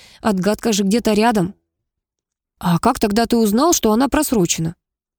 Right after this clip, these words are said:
"Мне сообщили об этом перед самым открытием". Всё, бежать больше некуда. За спиной Оли стена, перед ней Воронцов. Её загнали в угол, но паника, которая её накрыла, сейчас очень далека от клаустрофобии.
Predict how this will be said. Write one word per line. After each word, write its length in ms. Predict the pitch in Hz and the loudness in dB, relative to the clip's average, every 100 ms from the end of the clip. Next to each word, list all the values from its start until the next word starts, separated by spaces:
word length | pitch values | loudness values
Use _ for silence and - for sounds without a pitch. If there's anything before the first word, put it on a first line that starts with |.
| _ - | _ -2
"Мне 220 | 185 190 | 0 2
сообщили 440 | 196 185 - 294 | 0 0 2 2
об 140 | 254 214 | 2 0
этом 240 | 220 180 | 0 0
перед 220 | 190 185 | 0 0
самым 300 | - 226 226 | 0 0 0
открытием". 640 | 240 - 220 170 170 170 - _ _ _ _ _ | -2 0 -2 0 -4 -6 -10 _ _ _ _ _
Всё, 400 | - - - 180 | -10 -6 0 0
бежать 400 | 165 165 208 240 | 2 0 0 -2
больше 320 | 202 208 - 202 | -2 -2 -2 -2
некуда. 420 | 160 - 160 160 _ _ _ _ _ - | -4 -4 -8 -10 _ _ _ _ _ -6
За 140 | 180 | -4
спиной 360 | 175 185 175 180 | -2 0 2 2
Оли 340 | 208 262 170 156 | 2 0 0 -2
стена, 500 | - - 165 254 311 - | -4 -2 0 -2 -4 -6
перед 220 | 165 160 | -6 -4
ней 160 | 160 | -2
Воронцов. 580 | 156 170 175 - 302 - _ _ _ | -2 -2 -2 0 -2 -4 _ _ _
Её 300 | 196 180 208 | -2 0 0
загнали 500 | - 226 208 269 262 | -2 -2 0 0 0
в 180 | 220 233 | 0 0
угол, 380 | 311 269 208 - _ | 2 2 0 -4 _
но 220 | 190 190 180 | -2 0 0
паника, 520 | - 240 302 285 170 | -2 0 0 0 -2
которая 400 | - - 170 170 | -6 -2 0 2
её 240 | 165 180 | 2 2
накрыла, 500 | 185 208 214 170 165 - | 0 -2 0 0 -2 -8
сейчас 420 | - 165 185 175 - | -10 -4 -4 -4 -4
очень 360 | 190 214 - 285 | -2 -2 0 0
далека 380 | 208 170 180 - | 0 -2 -2 -2
от 260 | 190 185 | -4 -6
клаустрофобии. 1160 | - - 175 180 175 - 202 - 165 156 165 | -8 -2 0 -2 -4 -4 -4 -4 -6 -4 -8